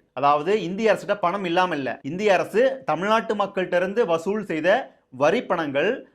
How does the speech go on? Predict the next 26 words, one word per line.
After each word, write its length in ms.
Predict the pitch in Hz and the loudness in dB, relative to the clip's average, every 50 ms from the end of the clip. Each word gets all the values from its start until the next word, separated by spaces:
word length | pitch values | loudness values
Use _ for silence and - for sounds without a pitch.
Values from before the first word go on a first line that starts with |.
| _ _ | _ _
லட்சக்கணக்கான 840 | 135 151 156 - 226 214 233 226 208 185 196 190 180 170 156 139 131 - | -4 -4 -2 -2 -2 0 0 0 0 0 0 0 2 0 0 -2 -4 -4
கோடிகள் 380 | - 180 220 220 202 202 214 233 | 0 0 2 2 2 2 2 2
அது 240 | 220 185 - 170 | 2 2 0 -2
கையில 100 | 190 208 | -2 0
இருக்கு. 460 | 202 175 180 196 190 190 131 110 _ _ _ _ _ _ _ _ 135 | 2 2 0 0 -2 -6 -12 -16 _ _ _ _ _ _ _ _ -6
இருந்துமே 540 | 160 208 240 240 220 196 156 143 147 170 196 214 208 214 - | -4 -4 -2 -2 -2 -2 -2 0 0 0 0 -2 -4 -6 -8
அந்த 300 | - - 202 208 240 - | -6 -6 -2 -2 -2 0
பணத்தை 380 | - 190 165 147 - - 147 170 190 - | 0 -2 -2 -2 -4 0 0 0 2 2
தமிழ்நாட்டுக்கு 480 | 156 190 226 233 220 202 170 175 160 180 | 0 -2 0 0 0 0 0 -2 -4 -4
இந்த 220 | 226 233 190 170 | -4 -4 -4 -6
திட்டங்கள் 400 | 165 - 180 - 170 165 214 220 | -6 -6 -2 -2 -2 0 0 0
வாயிலாக 400 | 196 175 165 165 165 165 165 165 - | 2 2 2 4 2 0 -2 -4 -8
கொடுக்கறதுக்கு 680 | 190 - 208 208 180 151 120 120 113 143 185 233 - - - _ _ _ | -10 -8 -6 -4 -6 -6 -6 -8 -8 -4 -4 -4 -4 -6 -10 _ _ _
அவங்களுக்கு 380 | _ 151 180 185 190 196 196 208 | _ -2 0 2 0 -2 -2 -2
என்ன 180 | 196 208 214 | -4 -4 -4
தயக்கம்? 520 | - 175 165 170 165 - 147 147 - - _ _ | 0 0 0 0 0 -2 -6 -6 -8 -12 _ _
இதை 160 | 147 160 180 | -6 -6 -2
தான் 120 | 185 226 | 0 0
நம்ம 160 | 226 214 190 | 0 2 4
இதுல 100 | 185 175 | 2 4
கவனிக்க 280 | 147 160 175 190 180 175 | 4 0 -2 -2 -2 -4
வேண்டியது 240 | 151 143 131 123 120 | -4 -4 -6 -8 -10
இருக்கு. 260 | 113 - - _ _ | -12 -16 -20 _ _
இப்போ 240 | _ 156 151 160 151 | _ -8 -4 -2 0
ஒட்டுமொத்த 580 | 147 165 165 165 269 233 247 240 214 202 165 185 | 0 -2 0 0 -2 0 0 0 -2 -2 -6 -6
திட்டத்தினுடைய 800 | 190 220 233 214 220 202 196 185 185 180 190 202 214 220 226 | -8 -8 -8 -6 -4 -2 -2 0 0 2 4 4 4 2 0